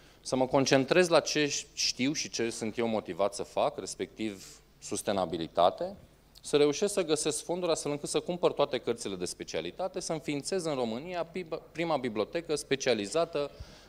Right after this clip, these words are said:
în zona de sustenabilitate." Și de acolo a început totul. După ce am dat drumul la proiectul cu biblioteca, am spus: Dacă tot vin oamenii aici să împrumute cărți sau chiar să citească,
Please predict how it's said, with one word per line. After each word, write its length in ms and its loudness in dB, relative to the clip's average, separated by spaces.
în 200 2
zona 380 2
de 360 2
sustenabilitate." 1000 -2
Și 140 -8
de 60 8
acolo 240 8
a 40 10
început 360 2
totul. 320 0
După 300 2
ce 520 4
am 200 4
dat 160 10
drumul 220 0
la 100 6
proiectul 340 0
cu 100 -8
biblioteca, 1000 4
am 160 -2
spus: 260 0
Dacă 280 8
tot 300 2
vin 280 0
oamenii 440 4
aici 240 -2
să 120 -6
împrumute 560 -2
cărți 380 2
sau 200 -2
chiar 120 0
să 140 -6
citească, 800 0